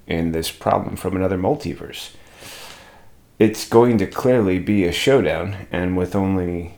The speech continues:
two more issues left in this maxi series, I think there are big changes ahead in store for the Metal Men. I'm looking forward to hopefully getting both, or at least one of those issues here on an upcoming episode of The Spinner Rack.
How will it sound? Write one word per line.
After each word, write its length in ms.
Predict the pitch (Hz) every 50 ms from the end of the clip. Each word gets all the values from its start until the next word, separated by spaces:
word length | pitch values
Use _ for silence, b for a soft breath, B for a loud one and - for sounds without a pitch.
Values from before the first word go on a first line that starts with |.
| - -
two 160 | - - 120
more 160 | 117 110 107
issues 400 | 107 110 107 - 92 85 82 -
left 240 | 107 120 127 - -
in 80 | 85 82
this 160 | 85 - -
maxi 440 | 98 104 139 139 - - - 80 71
series, 560 | - - - - - - - - - - - - - _ - - -
I 240 | 82 85 85 85 80
think 680 | - - - 131 143 - - - - - - - - -
there 260 | - 92 87 85 82
are 100 | 78 80
big 260 | 90 - - 123 104 -
changes 480 | - 120 127 120 98 - 71 71 -
ahead 360 | - 67 - 73 - - - - b b b b b b b b
in 200 | - - 80 73
store 340 | - - - 78 78 78 78
for 160 | - - 80
the 80 | - 80
Metal 280 | 82 95 104 98 -
Men. 180 | - - - - - B B B B B B B B B
I'm 160 | B 104 110
looking 260 | 117 110 - 113 107 101
forward 280 | - 123 113 110 101
to 80 | 92 92
hopefully 420 | 107 117 117 - - 104 98 95
getting 560 | 90 - 104 104 104 98 92 90 85 87 - - _ _ _ -
both, 680 | 92 82 - 98 110 147 165 156 - - - - -
or 260 | - - - 98 98
at 160 | 101 80 76
least 280 | 98 139 151 - - -
one 180 | 107 - 165 202
of 120 | 143 85
those 260 | 85 85 85 80 95
issues 360 | 95 87 - - 95 90 - -
here 460 | - - 107 110 110 110 107 101 - -
on 160 | 95 95 98
an 120 | 98 101
upcoming 400 | 110 110 - - 110 104 101 101
episode 380 | 107 - - 110 - - 113 107
of 60 | 104
The 60 | -
Spinner 340 | 85 - - - 139 139 90
Rack. 260 | - - - - -